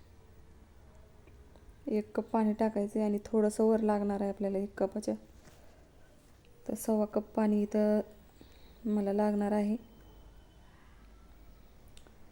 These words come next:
तर पीठ मळून झालेलं आहे. तर याच्यामध्ये आपल्याला खायचा कलर टाकायचा आहे पिवळा.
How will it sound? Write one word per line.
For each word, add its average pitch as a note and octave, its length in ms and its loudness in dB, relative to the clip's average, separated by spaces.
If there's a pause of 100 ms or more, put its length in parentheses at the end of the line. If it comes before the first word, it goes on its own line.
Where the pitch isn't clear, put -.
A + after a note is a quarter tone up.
(1120)
तर A#3+ 120 -12
पीठ G#3 200 -2
मळून G#3 260 2
झालेलं G#3+ 400 2
आहे. G#3+ 400 -2 (1080)
तर A3 60 -4
याच्यामध्ये G#3 480 -2
आपल्याला G#3 340 -2
खायचा G3+ 340 -2
कलर G#3+ 320 2
टाकायचा G#3 380 0
आहे F#3+ 80 -4
पिवळा. G3+ 280 4